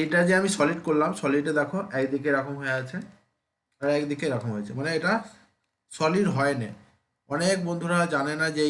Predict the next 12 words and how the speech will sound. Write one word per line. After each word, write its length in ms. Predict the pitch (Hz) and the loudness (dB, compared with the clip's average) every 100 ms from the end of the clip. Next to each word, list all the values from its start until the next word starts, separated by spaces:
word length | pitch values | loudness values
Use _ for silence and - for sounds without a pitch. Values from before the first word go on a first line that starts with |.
| 147 | 2
এটা 140 | 151 135 | 0 -4
কী 100 | - 147 | -10 -6
কারণে 240 | 143 139 117 | -2 -2 -2
হয়, 160 | 107 101 127 | -4 -6 -6
এটা 160 | 156 160 - | -2 -2 -6
স-, 140 | 127 - - - - - _ _ _ _ - - 151 | -14 -14 -12 -12 -14 -20 _ _ _ _ -20 -6 -2
অফসেট 260 | 151 185 175 | 0 0 2
সারফেসে 440 | 165 147 160 175 175 175 - _ - | 2 0 -4 -2 -2 -2 -8 _ -8
বেশিরভাগই 460 | 123 123 147 143 147 | -4 0 0 0 0
হয় 160 | 123 - - | 0 -2 -6
এরকম। 280 | 120 117 143 214 - _ _ _ _ _ | -6 -6 -6 -10 -14 _ _ _ _ _
এইটা 240 | 151 156 | -2 4